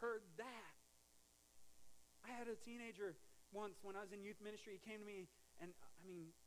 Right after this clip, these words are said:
he had mental illness, but he came to me and said, "Ben,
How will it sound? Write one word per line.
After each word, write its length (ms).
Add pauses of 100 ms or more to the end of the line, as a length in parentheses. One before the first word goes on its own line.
(480)
he 140
had 140
mental 440
illness, 340 (1400)
but 160
he 120
came 220
to 60
me 140
and 100
said, 240 (240)
"Ben, 160